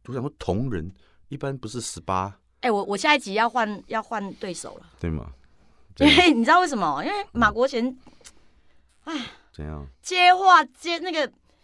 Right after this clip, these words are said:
Speaker 2: 你要有延续性。
Speaker 1: 不是，因为
Speaker 2: 你只会，你只会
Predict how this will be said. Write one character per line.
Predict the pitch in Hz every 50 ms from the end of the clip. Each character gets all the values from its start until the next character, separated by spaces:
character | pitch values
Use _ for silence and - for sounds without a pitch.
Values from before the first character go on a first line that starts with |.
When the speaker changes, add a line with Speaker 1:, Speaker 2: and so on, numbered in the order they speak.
| _ _
Speaker 2:
你 | - 240 277
要 | 370 415 349 269
有 | 233 -
延 | 262 240 220 233 277
续 | 294 - - - 392 359 311 285
性。 | 247 - - - 339 320 254 190 143 - _ _ _ _ _ _ _ _ _ _ _ _ _ _ _ _ _
Speaker 1:
不 | - 190
是， | 233 262 262
因 | 269
为 |
Speaker 2:
你 | 294 285
只 | 294
会， | 330 415 415 - - _
你 | - 262 294 302
只 | - 294
会 | 285 381 392